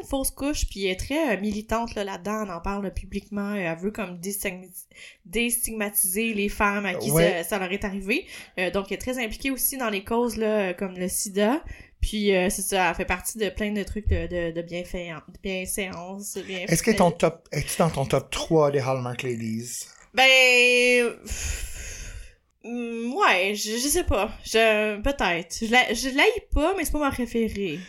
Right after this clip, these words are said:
Speaker 2: Moi, je pense que ma, genre, celle que je vais être le plus portée à regarder ses films, c'est peut-être Lacey Chabert, là. Tu sais, la fille de Mean Girls qui, euh... Est-ce que tu sais c'est qui ?
Speaker 1: Non, montre-moi là.
Speaker 2: Bien oui.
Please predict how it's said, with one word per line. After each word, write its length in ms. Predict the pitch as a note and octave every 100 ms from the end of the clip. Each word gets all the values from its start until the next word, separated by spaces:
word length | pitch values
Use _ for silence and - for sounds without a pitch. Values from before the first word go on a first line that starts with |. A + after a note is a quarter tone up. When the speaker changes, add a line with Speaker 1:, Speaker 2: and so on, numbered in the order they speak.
| - _
Speaker 2:
Moi, 60 | F#3
je 40 | F3+
pense 140 | F#3+
que 100 | -
ma, 380 | C#3+ C3+ B2+ - _ _ _ -
genre, 200 | D3+ D#3
celle 160 | G3+ G#3
que 120 | D#3
je 80 | C#3
vais 80 |
être 100 | C#3
le 100 | C#3
plus 400 | C3 - F3 F#3+
portée 320 | - C3 - D3+
à 20 |
regarder 300 | C#3+ B2+ C3+
ses 160 | B2+
films, 280 | B2 D#3 D#3+
c'est 140 | D#3 C#3
peut-être 340 | C3+ C3+ C3+
Lacey 460 | B2 B2 B2 - C#3
Chabert, 540 | - C3+ A#2+ C3 F3 A3 - -
là. 400 | G3 A3 A#3+ B3 A3+
Tu 60 | -
sais, 60 |
la 120 | F3+ D3+
fille 140 | D#3+
de 80 | D3
Mean 340 | C#3 C#3 C3+
Girls 600 | C3+ C#3+ D3+ D#3 D#3 D#3+ E3 -
qui, 360 | - C#3 C3+ C3+
euh... 400 | C3+ C3+ C3+ C3 C3+ - - - - _ -
Est-ce 140 | C3
que 80 | C#3+
tu 120 | -
sais 60 | D3+
c'est 180 | C#3+ -
qui ? 220 | C4+ - -
Speaker 1:
Non, 240 | A#3 A#3+
montre-moi 320 | B3 B3 A#3+ A3+
là. 180 | A#3 B3+ -
Speaker 2:
Bien 140 | C3+
oui. 260 | B2 C3+